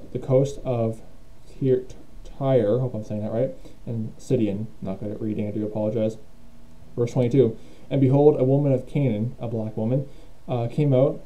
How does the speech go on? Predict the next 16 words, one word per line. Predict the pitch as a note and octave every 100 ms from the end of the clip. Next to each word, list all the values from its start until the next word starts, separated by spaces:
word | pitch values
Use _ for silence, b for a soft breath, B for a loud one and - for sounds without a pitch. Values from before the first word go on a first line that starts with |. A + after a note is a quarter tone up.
| -
from, | C#3+ -
of | B2
the | A#2+
same | C#3 C#3
coast, | C3+ A2+ B2+
and | B2+
cried | B2+ C3+
unto | C3+ C3+ A2+
him, | B2+ D3
saying, | - D3+ B2 A#2+ A#2 B B B
Have | C#3 C3+
mercy | C#3 C#3 C#3
on | A#2+
me, | A2+ A#2+
O | A#2+
Lord, | A2+ A2 C3